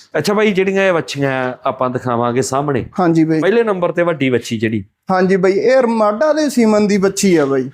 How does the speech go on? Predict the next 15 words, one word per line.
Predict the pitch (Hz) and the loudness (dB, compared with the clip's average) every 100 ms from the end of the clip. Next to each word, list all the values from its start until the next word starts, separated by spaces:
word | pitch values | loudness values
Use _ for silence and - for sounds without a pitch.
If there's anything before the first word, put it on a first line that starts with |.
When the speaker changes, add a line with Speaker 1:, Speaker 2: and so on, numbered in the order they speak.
| - | -10
Speaker 1:
ਦੰਦੋਂ | 135 151 180 180 | -4 0 0 0
ਕਿਵੇਂ | 190 190 | 2 2
ਆ | 165 | 0
ਇਹ? | 175 | -2
Speaker 2:
ਦੰਦੋਂ | 185 208 247 | 0 2 2
ਖੀਰੀ | 247 214 208 208 | 2 2 2 2
ਆ | 202 | 2
ਬਾਈ, | 190 208 | 2 0
ਵੀਡੀਓ | 202 208 233 | 0 0 0
'ਚ | 214 | -2
ਹੀ | 208 | -2
ਦਿਖਾ | 190 196 | 0 2
ਦਿਓ | 151 143 | 2 0
ਭਲਾ | 156 151 | 0 0
ਦੀ। | 143 139 | -2 -6